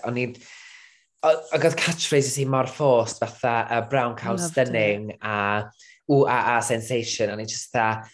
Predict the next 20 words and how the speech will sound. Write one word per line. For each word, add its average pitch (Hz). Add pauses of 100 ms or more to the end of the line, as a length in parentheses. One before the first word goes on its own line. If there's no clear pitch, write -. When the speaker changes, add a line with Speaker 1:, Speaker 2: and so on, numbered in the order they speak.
(460)
Speaker 1:
"You're 110
really 123
feeding 107
us 95
the 104
catchphrases." -
Speaker 2:
O, 277
ri-, 262 (120)
achos 285 (200)
nes 226
i 165 (240)
garu 175
hi, 185
caru 180
o'r 156
dechrau, 156
pan 185
oedd 180
hi'n 190
gweud, 180